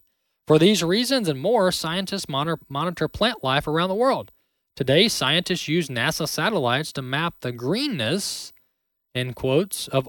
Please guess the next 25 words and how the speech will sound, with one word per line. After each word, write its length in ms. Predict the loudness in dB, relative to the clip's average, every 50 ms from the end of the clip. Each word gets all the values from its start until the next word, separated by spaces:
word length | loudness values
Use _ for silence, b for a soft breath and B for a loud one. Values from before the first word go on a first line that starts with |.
| -4 -4
all 500 | 2 2 4 6 6 6 4 4 2 -2
Earth's 460 | -4 -2 0 0 0 0 -2 -4 -8
lands. 580 | -6 -6 -4 -4 -4 -6 -6 -8 -10 -12 -12 -10
These 260 | -6 -4 -4 -2 0
vegetation 640 | 0 0 0 0 -2 -2 -2 -2 -2 -2 -4 -4 -4
index 360 | -2 0 0 0 0 -2 -4
maps 320 | -6 -4 -4 -4 -6 -8
show 220 | -6 0 2 2 2
where 300 | 4 4 4 4 4 2
and 120 | 0 0
how 180 | 0 0 0 2
much 300 | 2 2 2 2 0 -4
green 340 | -2 0 0 0 0 0 0
leaf 200 | 0 0 0 2
vegetation 560 | 2 2 2 2 2 2 2 2 2 0 0
was 140 | 0 -2 0
growing 520 | 2 4 4 4 4 4 2 0 -2 -4 b b b b b b b b b b
and 120 | -4 0
for 120 | 2 2 2
the 80 | 2
time 480 | 0 -4 -4 -2 -2 0 0 -2 -4 -6 b b b b b _ _ _ _ _
period, 520 | 0 2 4 4 6 4 2 0 -2 -8 -14 _
uh, 160 | -4 -2 -2 -2
shown." 500 | -2 -2 -2 -2 -2 -4 -4 -6 -8 -8
So 440 | -2 4 6 6 6 6 4 2